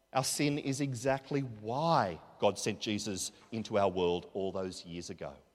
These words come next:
It's why Jesus grew up and died on a cross, to take the punishment for our sin so that we wouldn't have to. He did it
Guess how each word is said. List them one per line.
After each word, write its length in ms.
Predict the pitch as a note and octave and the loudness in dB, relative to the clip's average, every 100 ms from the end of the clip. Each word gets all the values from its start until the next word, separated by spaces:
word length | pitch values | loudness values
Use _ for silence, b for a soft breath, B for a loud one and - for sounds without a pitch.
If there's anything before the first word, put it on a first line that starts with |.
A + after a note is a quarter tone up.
| _ _ _ _ _ _ _ _ _ _ _ | _ _ _ _ _ _ _ _ _ _ _
It's 340 | D3+ E3 - | 6 6 2
why 440 | C#3+ C3+ F3+ F3+ B2+ | 0 6 8 8 6
Jesus 460 | B2+ C#3 C3 A2+ B B C#3 | 2 0 0 -4 B B 2
grew 360 | D#3 E3+ G3+ F3 | 8 10 10 8
up 380 | F3+ C#3 - - - - - _ _ _ _ A#2 | 4 0 -6 -16 -20 -20 -20 _ _ _ _ -6
and 140 | A#2+ | 2
died 520 | C3+ D#3 D3+ C3+ B2+ - - - - B2+ | 6 8 8 6 4 -4 -18 -20 -2 0
on 120 | C3 | 0
a 40 | |
cross, 600 | - A#2 F2 - - - - _ _ _ _ _ _ _ _ _ _ _ _ _ | 2 2 2 0 -2 -4 -8 _ _ _ _ _ _ _ _ _ _ _ _ _
to 80 | - | -8
take 520 | C#3+ - G3 - - | 6 6 6 -6 -12
the 60 | C3+ | -14
punishment 600 | - F#3 F3 E3 F3+ E3+ | -4 -2 0 -2 -4 -2
for 200 | F#3 E3+ - | -2 -2 0
our 240 | F3 F#3+ | 2 2
sin 440 | - - A2 E2 D2 - _ _ _ _ _ _ _ _ | 0 -2 -2 -4 -12 -20 _ _ _ _ _ _ _ _
so 240 | - D#3 C3+ | 4 4 6
that 220 | C3+ C3 | 2 2
we 160 | C3+ | 0
wouldn't 340 | B2+ A2+ G2 E2+ | 0 -2 -6 -8
have 280 | E2+ - - | -10 -10 -14
to. 80 | D2+ - _ _ _ _ _ _ _ _ _ _ _ | -16 -18 _ _ _ _ _ _ _ _ _ _ _
He 220 | F#3 G#3+ | 0 2
did 240 | E3+ A3 F3 | 2 2 2
it 260 | G2 - | 2 -2